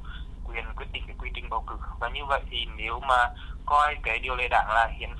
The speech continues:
pháp của đảng đó, thì ở một nghĩa nào đấy thì cái quyết định hai bốn bốn nó, nó có thể gọi là mang tính chất vi hiến. Có một khả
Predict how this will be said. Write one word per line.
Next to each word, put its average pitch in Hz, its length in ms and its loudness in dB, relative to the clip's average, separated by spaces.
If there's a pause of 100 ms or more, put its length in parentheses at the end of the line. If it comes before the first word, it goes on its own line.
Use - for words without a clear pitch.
pháp 170 220 6
của 107 160 -2
đảng 110 260 6
đó, 131 180 0
thì 113 280 -4 (460)
ở 113 160 2
một 127 220 -2
nghĩa 156 220 2
nào 151 120 8
đấy 117 300 0
thì - 120 -4
cái 143 120 -4
quyết 147 100 -4
định - 120 -4
hai 139 220 2
bốn 143 140 -6
bốn - 180 -4
nó, 110 240 2 (480)
nó 110 120 -4
có 110 180 2
thể 113 160 -2
gọi 110 220 4
là 113 320 4 (140)
mang 131 160 4
tính - 100 -8
chất 120 180 -8
vi 151 140 -4
hiến. 117 280 0 (340)
Có 113 100 4
một 131 140 0
khả 110 200 6